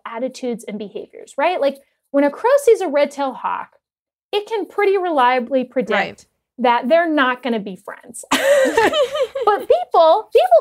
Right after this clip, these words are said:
Speaker 1: can kinda go any number of ways. They can turn out to just completely ignore them and be sort of these neutral figures.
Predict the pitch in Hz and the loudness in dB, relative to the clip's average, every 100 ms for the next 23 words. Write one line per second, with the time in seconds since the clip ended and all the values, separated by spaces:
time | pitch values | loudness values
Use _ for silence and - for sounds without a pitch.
0 | - 480 453 453 415 440 440 403 339 427 | 4 0 2 2 4 6 6 4 0 0
1 | 480 415 415 403 415 330 466 320 247 320 | 2 2 0 -2 -2 0 -2 -2 -2 -6
2 | 320 339 320 311 - 330 311 311 311 311 | -6 -6 -6 -8 -8 -4 0 0 -2 -4
3 | 277 - 269 - 359 370 349 254 220 214 | -6 -6 -10 -8 -6 -4 -4 -4 -2 -4
4 | 247 330 226 233 240 226 202 214 220 262 | -4 -6 -6 -4 -4 -4 -6 -8 -6 -6
5 | 330 240 214 214 190 - 302 403 - | -6 -6 -6 -10 -14 -8 -8 -8 -20